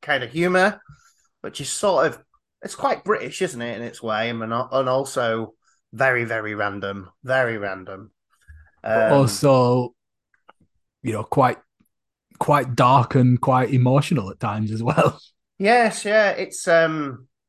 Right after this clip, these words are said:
Speaker 1: it's certainly, I'm bringing it up here because it's certainly a horror thing. Um, if you don't know what it is, they are puppets, and originally the sort of premise was that it was some sort of kids' T V series, or at least that's how it starts out. But, um,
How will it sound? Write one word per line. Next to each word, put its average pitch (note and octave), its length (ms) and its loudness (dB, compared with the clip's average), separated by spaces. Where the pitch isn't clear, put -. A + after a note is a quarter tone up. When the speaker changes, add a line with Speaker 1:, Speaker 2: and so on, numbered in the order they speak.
Speaker 1:
it's - 220 -6
certainly, F#3 420 0
I'm C3+ 140 -2
bringing F#3 220 -2
it C#3+ 60 -6
up - 140 -6
here B2+ 160 -4
because A#2 240 -14
it's D3 140 -10
certainly C3 380 -2
a A2+ 60 -2
horror B2 400 0
thing. G#2 420 -12
Um, G#2+ 420 -6
if C3+ 200 -14
you C#3 120 -12
don't F3+ 240 0
know D3 120 -2
what C3 100 -4
it - 100 -8
is, A2 320 -12
they A#2+ 300 -6
are A#2+ 320 -6
puppets, - 800 -8
and C3 100 -8
originally C#3+ 720 -2
the B2+ 200 -8
sort - 200 -14
of - 80 -20
premise B2 340 -6
was A#2 180 -6
that A2 140 -12
it A2 100 -14
was B2 160 -10
some C3 240 -4
sort B2 280 -2
of G#2+ 120 -8
kids' - 320 -8
T A#2 160 -4
V A#2 200 -4
series, G2+ 400 -8
or A#2 80 -2
at G#2+ 80 -6
least A#2 200 -4
that's - 180 -4
how G#2+ 140 -2
it G#2+ 100 -6
starts - 400 -2
out. G2 260 -2
But, G2 340 -8
um, G2+ 340 -4